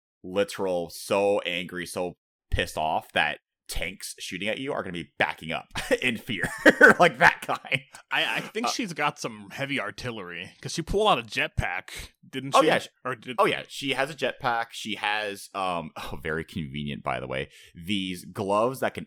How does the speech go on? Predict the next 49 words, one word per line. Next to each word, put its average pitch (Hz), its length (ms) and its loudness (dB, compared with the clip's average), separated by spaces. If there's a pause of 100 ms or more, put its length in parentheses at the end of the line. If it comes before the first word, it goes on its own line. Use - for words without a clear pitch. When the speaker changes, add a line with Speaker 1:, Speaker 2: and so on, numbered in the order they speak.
Speaker 1:
interact 117 540 -2
with - 200 -10
light, 73 520 -4 (260)
which 80 240 -4
is 76 100 -10
probably 101 360 0
very 90 340 -2
heavy 80 220 -4
foreshadowing 78 540 -6
to, 71 140 -10
hey, - 240 -10
maybe 233 400 -8 (380)
Admiral 151 400 -2
Borsalino 123 540 -6
might 90 140 -4
be 85 80 -10
showing 85 240 -4
up, 80 120 -6
and 78 140 -6
those - 160 -8
gloves - 320 -12
might 113 140 -10
be 120 60 -12
able 123 140 -8
to 110 60 -6
actually 110 320 -8
fight 117 220 -2
against - 280 -12
him. 62 220 -12
Who 143 100 -12
the - 120 -4
fuck - 360 -10
knows, 180 280 -6
right? - 120 -6
Speaker 2:
Yeah, 147 300 4
I - 80 0
Speaker 1:
<laughs> 185 100 2
Speaker 2:
feel 180 160 2
like, 143 380 0 (800)
or 151 100 0
I 123 100 0
wonder 120 840 -4
if - 120 -8
those 117 240 -6
were 110 120 -12
made 104 340 -6
as 101 140 -12
a 98 40 -16
countermeasure 98 880 -12